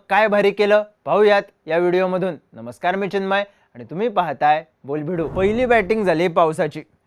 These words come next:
जी मॅच साडेसातला सुरू होणं अपेक्षित होतं, ती मॅच सुरू झाली पावणे दहाला. कधी सुरू होणार म्हणून कित्येक लोकांची बिलं वाढली आणि कित्येक लोकांचं बीपी. पण मॅच सुरू झाली.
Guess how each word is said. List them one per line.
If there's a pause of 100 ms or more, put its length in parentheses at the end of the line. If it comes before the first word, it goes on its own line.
(100)
जी
मॅच
साडेसातला
सुरू
होणं
अपेक्षित
होतं, (180)
ती
मॅच
सुरू
झाली
पावणे
दहाला. (300)
कधी
सुरू
होणार
म्हणून
कित्येक
लोकांची
बिलं
वाढली (260)
आणि
कित्येक
लोकांचं
बीपी.
पण
मॅच (360)
सुरू
झाली.